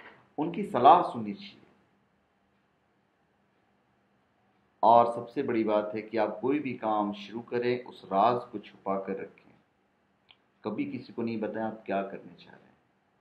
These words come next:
जब तक ये ज़रूरी नहीं हो कि इसे बताना चाहिए। कोई भी बिजनेस या काम शुरू करने से पहले अपने विचार और idea किसी से शेयर मत कीजिए। अपने प्लान के बारे में दूसरों को बनाने से आप कभी भी सफल नहीं होंगे,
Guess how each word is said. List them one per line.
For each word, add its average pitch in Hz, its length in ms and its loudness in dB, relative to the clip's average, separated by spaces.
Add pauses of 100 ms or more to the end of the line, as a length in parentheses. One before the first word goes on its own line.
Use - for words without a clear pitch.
(1200)
जब 143 240 2
तक 165 200 -2
ये 135 120 0
ज़रूरी 113 440 0
नहीं 143 160 2
हो 139 100 -6
कि 135 80 -8
इसे 123 140 -10
बताना 98 400 -2
चाहिए। - 260 -18 (840)
कोई 180 160 10
भी 165 120 6
बिजनेस 95 440 -6 (400)
या 117 140 0
काम 131 280 4
शुरू 123 160 -8
करने 123 240 -2
से 120 120 -8
पहले 123 180 -2
अपने 120 220 -4
विचार 120 640 2 (280)
और 104 260 2
idea 117 340 2
किसी 135 260 -6
से 120 100 -8
शेयर 101 260 -6
मत 95 180 -6
कीजिए। - 340 -20 (920)
अपने 135 240 0
प्लान 135 400 6
के 139 80 -2
बारे 135 220 4
में 127 140 -2
दूसरों 120 280 -4
को 110 100 -8
बनाने 110 340 -2
से - 260 -12
आप 110 280 2
कभी 120 180 -6
भी 123 120 -4
सफल 95 280 -14
नहीं 92 200 -14
होंगे, - 300 -20